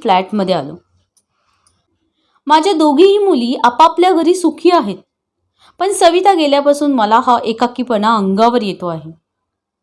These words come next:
मला माझा हा दुबळेपणा कळतो आहे. माझी असहायता मला लपवायची नाही. मुली सतत फोन करीत असतात,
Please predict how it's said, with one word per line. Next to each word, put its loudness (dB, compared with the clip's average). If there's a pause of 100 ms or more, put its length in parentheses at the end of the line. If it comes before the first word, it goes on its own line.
(760)
मला 2
माझा 2
हा 2
दुबळेपणा 2
कळतो 0
आहे. 0 (760)
माझी -2
असहायता 2
मला 0
लपवायची -2
नाही. -2 (920)
मुली -4
सतत -6
फोन -2
करीत -2
असतात, -2